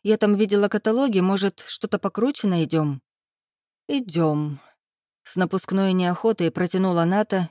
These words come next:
и, захватив ноутбук, направилась к двери. Устроившись на полу у большого камина, для отвода глаз обложились журналами.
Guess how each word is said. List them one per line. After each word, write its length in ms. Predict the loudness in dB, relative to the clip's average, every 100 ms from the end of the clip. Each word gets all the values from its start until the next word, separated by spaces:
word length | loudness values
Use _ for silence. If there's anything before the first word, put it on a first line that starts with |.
| -2
и, 100 | -2
захватив 560 | -2 -2 -4 -2 -2
ноутбук, 600 | 0 -2 -2 -2 -2 -2 -2
направилась 640 | -2 0 0 2 0 0
к 80 | -4
двери. 420 | -2 -2 -2 -6 -12 _ _ _ _ _ _ -8
Устроившись 680 | -6 2 2 2 0 -2
на 100 | -2
полу 320 | 0 2 4 2
у 40 |
большого 440 | 2 0 0 -2
камина, 540 | 0 2 4 4 2 0
для 240 | -2 2 2
отвода 380 | 2 0 0 0
глаз 360 | 0 0 -2
обложились 580 | -2 -2 0 -2 -2 -4
журналами. 760 | -4 -2 0 0 0 -2 -2